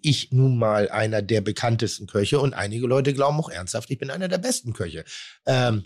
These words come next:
das möchte ich auch nicht widersprechen, aber es ist natürlich Quatsch. Ähm, und wenn ich das weiß und wenn ich zurückgucke und das, ich bin auf so, so drei Dinge ein bisschen stolz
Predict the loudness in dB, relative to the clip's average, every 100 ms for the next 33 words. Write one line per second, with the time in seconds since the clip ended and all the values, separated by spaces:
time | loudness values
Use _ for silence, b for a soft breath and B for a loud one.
0 | _ -2 -2 -4 0 2 4 4 4 4
1 | 4 4 2 0 0 0 2 2 2 2
2 | 2 0 -2 -2 -4 B B B B B
3 | 2 4 4 4 0 -8 -20 _ _ _
4 | 0 4 4 4 2 2 4 2 2 2
5 | 2 2 2 4 4 2 0 -8 0 4
6 | 4 4 2 4 2 4 0 -2 -4 -2
7 | 2 2 2 -2 _ _ 0 4 6 6
8 | 2 2 2 4 4 4 2 2 2 2
9 | 2 2 2 2 2 2 -2 -10 -10